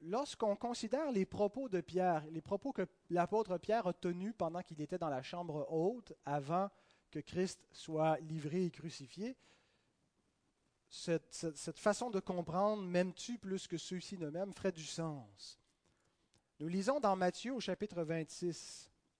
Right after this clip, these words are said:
versets trente et un et trente-trois. Alors Jésus leur dit, « Je serai pour vous tous cette nuit une occasion de chute. »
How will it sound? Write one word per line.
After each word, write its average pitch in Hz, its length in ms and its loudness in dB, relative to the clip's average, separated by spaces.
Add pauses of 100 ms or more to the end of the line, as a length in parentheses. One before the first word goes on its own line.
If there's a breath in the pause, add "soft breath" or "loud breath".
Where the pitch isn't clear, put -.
(360)
versets 131 240 -8
trente 180 300 -2
et 175 80 0
un 196 240 0 (120)
et 156 100 -2
trente-trois. 151 680 -2 (1080 soft breath)
Alors 196 340 6
Jésus 196 400 0
leur 180 180 4
dit, « 180 380 -4 (560 soft breath)
Je 175 120 0
serai 240 300 0
pour 240 180 2
vous 202 200 -2
tous 262 240 -6
cette - 360 -4
nuit 220 320 -4 (100)
une 185 200 -2
occasion 208 540 0
de 170 100 -2
chute. » - 500 -10